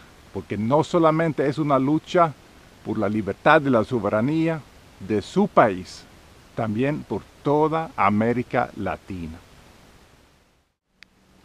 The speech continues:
La dictadura tiene la ventaja en armas, por eso es mejor usar la lucha no violenta.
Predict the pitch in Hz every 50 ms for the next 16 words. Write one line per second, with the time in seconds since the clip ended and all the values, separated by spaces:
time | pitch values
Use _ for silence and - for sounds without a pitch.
0 | - - _ _ - - - - - - - - - - - - - - - -
1 | - - - - - - - - - - - - - - - - - 110 123 135
2 | 135 139 156 143 113 - 170 160 156 190 233 254 247 247 226 - 190 214 226 220
3 | 208 202 156 127 135 127 117 - 156 160 165 - - 113 87 - - - - -
4 | 113 110 101 107 123 107 92 92 90 - - - - - - - - - - -
5 | - - - - - - - - 131 139 170 214 240 - - - 240 220 - -
6 | - - - - - - - - - 160 151 120 156 151 143 - 185 214 220 226
7 | 202 - - 190 196 196 190 180 160 151 156 190 196 - - - 160 156 151 156
8 | 151 143 120 131 135 123 117 131 123 110 101 87 - - 76